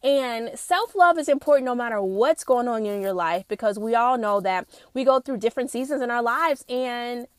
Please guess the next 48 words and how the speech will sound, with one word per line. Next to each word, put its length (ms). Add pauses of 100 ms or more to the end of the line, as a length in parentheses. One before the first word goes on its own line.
there's 360
always 380
something 380
that's 160
gonna 200
challenge 420
us 180
in 140
each 200
season. 520 (160)
Some 260
seasons 420
are 120
better 300
than 180
other 240
seasons, 680
but, 380
uh, 120 (220)
again, 520 (180)
some 380
can 160
be 120
more 200
challenging. 760
But 180
again, 420 (340)
that 380
still 360
means 240
that 140
we 120
have 400
to 120
make 220
sure 360
that 260
we're 180
just 200
staying 220
healthy, 380
because 340
sometimes 440
we 80
can 100
go 140
through 180
battles 520